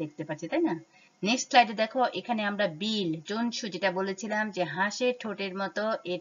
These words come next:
ঠোঁটটা দেখো তোমরা এখানে দেখতে পাচ্ছি আমরা যে এটা হচ্ছে হাঁসের ঠোঁটের মতো, সেই জন্য এর নাম হচ্ছে হংস চঞ্চু। এবার দেখো,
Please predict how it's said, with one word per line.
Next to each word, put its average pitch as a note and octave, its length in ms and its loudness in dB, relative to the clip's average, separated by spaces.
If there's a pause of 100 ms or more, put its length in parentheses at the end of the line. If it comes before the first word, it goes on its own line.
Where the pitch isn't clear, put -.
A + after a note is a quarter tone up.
ঠোঁটটা F#3 400 -2
দেখো F#3 260 -2
তোমরা G3 280 -4
এখানে G3 240 -2
দেখতে F#3 280 -6
পাচ্ছি G3 320 -2
আমরা G3+ 240 0 (120)
যে F#3 220 -8
এটা F3 220 -2
হচ্ছে F3 240 -4
হাঁসের E3 580 0
ঠোঁটের E3+ 360 -6
মতো, E3+ 240 2 (480)
সেই G#3 220 -2
জন্য G#3 220 -4 (160)
এর F#3 160 0 (100)
নাম F3 200 4
হচ্ছে G#3 280 0 (280)
হংস G3+ 360 -2 (1500)
চঞ্চু। G3+ 420 0 (560)
এবার B3+ 320 4
দেখো, A3 220 0